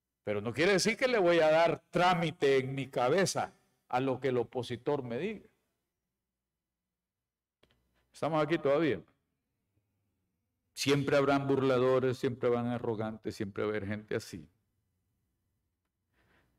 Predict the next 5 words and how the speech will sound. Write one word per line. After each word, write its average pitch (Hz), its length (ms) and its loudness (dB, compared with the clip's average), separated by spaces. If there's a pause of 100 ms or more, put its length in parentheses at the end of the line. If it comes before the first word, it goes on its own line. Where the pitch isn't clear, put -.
(140)
Mire, 110 560 -4 (1400)
hubo 117 160 -2
un 139 140 -4
caso, 139 540 -4 (100)
oye, 139 340 -2